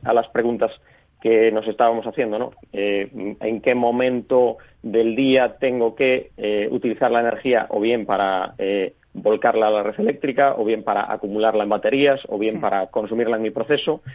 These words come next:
Speaker 1: No son triviales. Y sí, efectivamente, hay que responderlas, eh, en base a los datos. Y, y en ese sentido nosotros compartimos la visión. Es, es muy necesario recoger el dato y saber a qué hora se están produciendo, eh, eh, bueno, a qué horas, a qué hora se está consumiendo la energía o a qué hora se está,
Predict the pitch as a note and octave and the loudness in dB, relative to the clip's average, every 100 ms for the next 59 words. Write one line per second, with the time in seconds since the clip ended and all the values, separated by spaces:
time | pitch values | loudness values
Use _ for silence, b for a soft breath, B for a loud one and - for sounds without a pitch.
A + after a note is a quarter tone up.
0 | B B A#2+ C3+ C#3 A#2+ C3 C#3 F#2 - | B B -4 0 0 2 4 2 0 -6
1 | - B B B B B - B2 D#3+ A#2+ | -16 B B B B B -12 0 2 2
2 | - - A#2+ A#2+ C3 A2+ G#2 G#2+ - A2+ | 0 -2 2 2 2 0 -2 -2 -2 -2
3 | A2+ B2 C3 C#3 - - G2+ G2+ G2 A2 | 0 2 2 0 -2 -6 -2 -2 -2 0
4 | A2 B2+ A#2 G2+ C#3 C#3+ G2 - - G2 | 0 2 0 2 0 -2 -10 -12 -12 -8
5 | G2+ F#2 - - F2+ F2+ F#2 G2+ G2 G2+ | -8 -8 -10 -8 -8 -8 -6 -8 -6 -6
6 | G2+ A#2 G#2+ G#2 A2+ G2 - A2 G#2 G2+ | -2 -2 -2 -4 -4 -4 -2 -2 0 0
7 | - A#2 F#2 - - A2 A2+ G#2+ G#2+ A2 | 0 0 -2 -8 -6 -4 -2 -2 0 2
8 | G2+ G#2 - - G#2+ G2+ B2 A#2+ A2 - | 2 0 -2 0 2 2 0 0 -4 0
9 | G#2+ B2 A#2+ b b b _ A2+ - B2+ | 2 2 0 b b b _ -8 0 0
10 | A2 - A2 A2 G#2 A#2 A2 G#2 G2 - | 0 -2 -2 0 0 0 0 2 0 -2
11 | b b _ - A2 G#2+ G2+ G2 F#2+ F#2+ | b b _ -2 2 4 4 4 2 0
12 | F#2 - - F#2+ F2 - - - F#2 G#2 | -2 -6 -4 -2 0 0 0 -2 0 0
13 | - - - F#2+ A2 G#2+ G#2 B2 B2+ A2 | -2 -6 -4 0 0 0 -2 -2 -2 -2
14 | A2+ A#2 A2 G2+ F#2 D#3+ D3+ A2 G2+ A2+ | -2 -2 -2 -2 -4 0 4 2 2 0
15 | A2+ G#2 A2 | -2 0 0